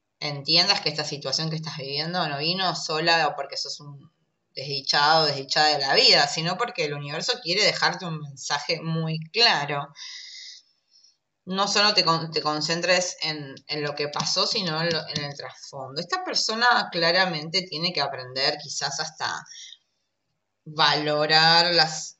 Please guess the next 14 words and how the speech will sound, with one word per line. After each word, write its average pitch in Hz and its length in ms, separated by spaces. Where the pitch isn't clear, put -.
valorar 165 680
los 294 120
sentimientos 143 720
ajenos 160 800
y 143 240
moverse 143 440
de 160 60
una 147 100
manera 156 300
quizás - 280
un 156 140
poco 156 220
más 147 260
adulta, 147 1120